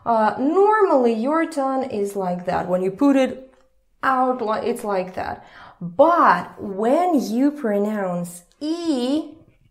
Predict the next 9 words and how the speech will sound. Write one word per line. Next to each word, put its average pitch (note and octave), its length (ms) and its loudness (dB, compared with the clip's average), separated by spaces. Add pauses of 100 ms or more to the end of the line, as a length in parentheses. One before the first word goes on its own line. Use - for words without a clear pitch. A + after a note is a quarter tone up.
(160)
the G#3+ 600 -2
back F4 520 -2
of F#3 340 -4
the F3+ 140 -14
tongue - 600 -14 (420)
goes D4+ 460 -10 (100)
kind D4+ 320 -8
of D4 200 -4 (380)
upper. C4 960 -2